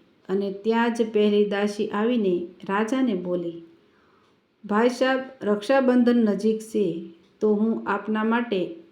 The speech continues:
રક્ષા કવચ લેવા નગરમાં જાઉં છું, એ માટે પરવાનગી લેવા આવી છું." રાજા બોલ્યા, "બહેન, હવે થોડા જ દિવસોમાં કોઈએ પણ મોં છુપાવીને જવાની જરૂર નથી.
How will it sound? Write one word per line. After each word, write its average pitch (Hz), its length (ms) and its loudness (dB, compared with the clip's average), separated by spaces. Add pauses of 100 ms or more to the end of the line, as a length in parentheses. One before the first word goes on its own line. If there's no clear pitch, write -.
(180)
રક્ષા 214 380 0
કવચ 220 380 2 (640)
લેવા 220 320 4
નગરમાં 208 960 0
જાઉં 220 280 2
છું, 180 300 -10 (1040)
એ 254 80 6
માટે 247 360 2
પરવાનગી 233 640 0
લેવા 214 300 4
આવી 190 360 -4
છું." 180 340 -14 (800)
રાજા 202 440 -2
બોલ્યા, 180 440 -4 (1000)
"બહેન, 262 580 2 (680)
હવે 254 200 6
થોડા 247 480 2
જ 254 100 0
દિવસોમાં 220 960 0 (720)
કોઈએ 269 380 6
પણ 247 380 0
મોં 220 280 2
છુપાવીને 220 640 0
જવાની 202 520 -2
જરૂર 190 380 -4
નથી. 180 500 -6